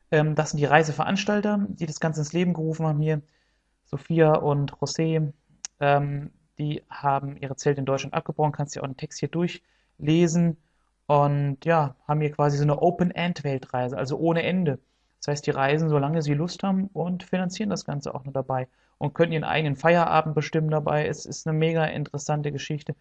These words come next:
Richtig ein geiler Kongress hier, an dem ich auch teilnehmen werde.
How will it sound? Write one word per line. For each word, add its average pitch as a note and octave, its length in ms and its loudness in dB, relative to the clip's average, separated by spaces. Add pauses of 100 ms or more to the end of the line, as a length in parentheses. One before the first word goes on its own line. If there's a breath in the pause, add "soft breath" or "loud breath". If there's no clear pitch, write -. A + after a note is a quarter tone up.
(280)
Richtig D#3 600 -2 (220)
ein D3+ 120 -4
geiler D3 300 4
Kongress D3 500 -4
hier, D3+ 120 -4
an C#3+ 60 -6
dem C#3+ 140 -4
ich - 140 -10
auch - 120 -6
teilnehmen C#3+ 500 -2
werde. C#3+ 280 2